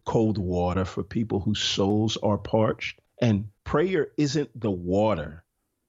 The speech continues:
Prayer is the straw, right? Prayer is the vehicle through which we get to experience that peace.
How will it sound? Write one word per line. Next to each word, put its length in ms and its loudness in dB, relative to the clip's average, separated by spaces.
Prayer 380 0
is 240 -6
the 100 0
straw, 760 -2
right? 320 -4
Prayer 420 2
is 280 -4
the 100 -4
vehicle 800 0
through 180 -2
which 340 -4
we 160 0
get 300 -4
to 380 0
experience 1040 0
that 320 -2
peace. 500 -4